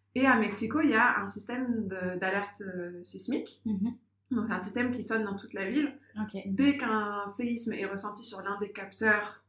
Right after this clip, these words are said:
Speaker 1: euh, des épicentres normaux, entre guillemets,
Speaker 2: Mhm.
Speaker 1: et qu'il est plus de six, les alarmes se mettent en marche dans la ville.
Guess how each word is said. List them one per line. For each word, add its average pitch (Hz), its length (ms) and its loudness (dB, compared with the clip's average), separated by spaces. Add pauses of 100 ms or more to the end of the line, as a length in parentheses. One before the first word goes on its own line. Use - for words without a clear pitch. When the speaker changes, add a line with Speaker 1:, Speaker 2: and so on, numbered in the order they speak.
(300)
Speaker 1:
euh, 160 40 -6 (380)
des 190 300 0
épicentres 208 580 -4
normaux, 190 380 -2
entre - 240 -10
guillemets, 196 460 -6
Speaker 2:
Mhm. 208 400 -2 (280)
Speaker 1:
et 226 120 2
qu'il 220 160 0
est 196 100 2
plus 190 160 -6
de - 80 -6
six, - 560 -2
les 196 220 0
alarmes 214 240 2
se 208 100 -4
mettent 185 200 -2
en 175 60 -4
marche 185 220 -4
dans 175 100 -2
la 165 120 -8
ville. 302 320 0